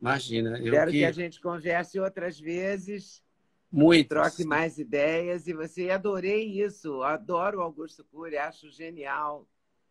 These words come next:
Speaker 2: Uma
Speaker 1: Ele
Speaker 2: pessoa
Speaker 1: é
Speaker 2: muito
Speaker 1: uma
Speaker 2: generosa também, né? Ele é
Speaker 1: Maravilha.
Speaker 2: generoso, além de ser genial.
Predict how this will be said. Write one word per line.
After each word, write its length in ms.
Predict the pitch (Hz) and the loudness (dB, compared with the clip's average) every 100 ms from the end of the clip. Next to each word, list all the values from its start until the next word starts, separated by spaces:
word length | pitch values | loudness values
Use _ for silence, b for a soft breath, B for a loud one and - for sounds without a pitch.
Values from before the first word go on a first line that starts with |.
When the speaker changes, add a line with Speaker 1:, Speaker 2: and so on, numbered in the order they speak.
| _ _ _ _ | _ _ _ _
Speaker 2:
Uma 120 | 110 143 | -10 -6
Speaker 1:
Ele 60 | 143 143 | 0 2
Speaker 2:
pessoa 80 | 156 | 6
Speaker 1:
é 40 | 160 | 6
Speaker 2:
muito 100 | 170 | 4
Speaker 1:
uma 60 | 160 | -2
Speaker 2:
generosa 720 | 190 180 151 160 196 170 151 | -4 -4 0 2 2 0 -6
também, 460 | 139 131 135 131 123 | -12 -10 -8 -8 -10
né? 280 | 143 147 139 | -10 -10 -8
Ele 120 | 156 | -10
é 160 | 151 | -6
Speaker 1:
Maravilha. 200 | 139 165 | 0 2
Speaker 2:
generoso, 420 | 180 185 180 151 131 | 0 -2 -4 -6 -8
além 240 | 139 135 | -8 -8
de 60 | - | -10
ser 180 | 143 | -14
genial. 640 | 120 123 113 104 95 69 | -12 -14 -12 -8 -8 -10